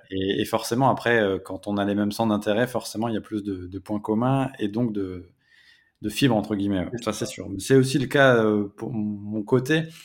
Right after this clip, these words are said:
Speaker 1: Après, j'essaye aussi d'avoir l'équilibre, comme tu dis, entre vie perso et vie pro, parce que sinon, euh, ça peut être compliqué. Tu peux, le but, c'est pas de faire un burn-out non plus.
Speaker 2: C'est ça. Et moi, ce que je trouve, euh, hyper gratifiant, pour moi en tout cas, euh,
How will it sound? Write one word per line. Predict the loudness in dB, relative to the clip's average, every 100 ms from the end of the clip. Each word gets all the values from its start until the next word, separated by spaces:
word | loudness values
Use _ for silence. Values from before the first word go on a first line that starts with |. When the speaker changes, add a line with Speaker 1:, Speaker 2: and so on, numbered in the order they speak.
| -20 _
Speaker 1:
Après, | -8 -6
j'essaye | -4 -2
aussi | -2 0
d'avoir | 2 2
l'équilibre, | 0 2 4 4 2
comme | 0 -2
tu | -2
dis, | -2 -2 -2 -12 _ _
entre | -6 -2
vie | -2
perso | 0 -2 -2 -2
et | -2
vie | -2
pro, | -6 -8
parce | -6 -8
que | -12
sinon, | -12 -6 -4 -4
euh, | -6 -10 -18 _ _ _ _
ça | _ -2
peut | 0
être | 0
compliqué. | -4 -6 -4 0 0
Tu | 0 -10
peux, | -6 -4 -4
le | -4 -4
but, | 0 0
c'est | 2
pas | 2
de | 2
faire | 0
un | 0
burn-out | 2 2 0 -4
non | -6
plus. | -8 -10
Speaker 2:
C'est | -10 -6
ça. | -2 -2 -2 -6 _ -6
Et |
moi, | -4 -2
ce |
que | -4
je | -4
trouve, | -4 0 2
euh, | 2 0 -6
hyper | -8 -2 -2
gratifiant, | 0 -2 -4 -10 -2 -2 -2 -6 _ _
pour | -4
moi | -4
en | -4
tout | -2
cas, | -4 -4 -10 _ _ _
euh, | -6